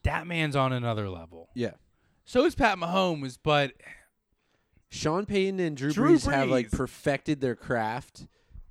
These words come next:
Speaker 2: like, this year. Like, you're seeing it all come together. Like, this is the pinnacle of, like, a Saints offense. Like,
Speaker 1: Mah-
Speaker 2: all the years we've watched Drew Brees, and this is the
Speaker 1: He's,
Speaker 2: pinnacle.
Speaker 1: he's great. And he's thirty-nine.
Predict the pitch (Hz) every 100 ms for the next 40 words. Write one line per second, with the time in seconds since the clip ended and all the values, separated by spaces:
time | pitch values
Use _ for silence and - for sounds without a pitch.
0 | - - _ _ _ 117 120 117 113 135
1 | 135 - 131 120 104 110 120 - 156 147
2 | 123 117 120 131 113 104 113 104 95 104
3 | 107 127 156 135 123 127 123 110 - -
4 | _ - - 147 143 131 127 120 113 117
5 | 110 113 - 127 113 107 117 120 - 98
6 | 95 - - 208 160 185 190 208 220 214
7 | 196 190 170 160 - - 151 131 139 110
8 | 98 120 113 120 123 135 117 120 - 117
9 | 107 - - - 202 151 156 160 87 -
10 | _ _ _ _ _ 160 202 196 247 240
11 | 233 233 95